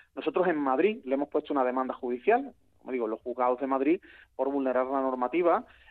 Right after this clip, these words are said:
Eh, es clave que las administraciones se pongan en marcha a trabajar para evitar que estos abusos se produzcan y aquellas comunidades autónomas cuya normativa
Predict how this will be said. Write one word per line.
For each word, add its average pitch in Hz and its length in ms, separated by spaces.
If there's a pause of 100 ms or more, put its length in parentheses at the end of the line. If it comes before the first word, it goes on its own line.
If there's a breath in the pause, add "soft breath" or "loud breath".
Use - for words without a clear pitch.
(100)
Eh, 131 580
es - 120
clave 143 280
que 123 100
las 123 140
administraciones 131 560
se 156 80
pongan 147 300
en 147 120
marcha 143 280
a 151 40
trabajar 147 440
para 165 220
evitar 156 480
que 131 80
estos 135 200
abusos 131 320
se 143 80
produzcan 160 560
y 147 120
aquellas 190 340
comunidades 175 480
autónomas 151 460
cuya 131 220
normativa 127 560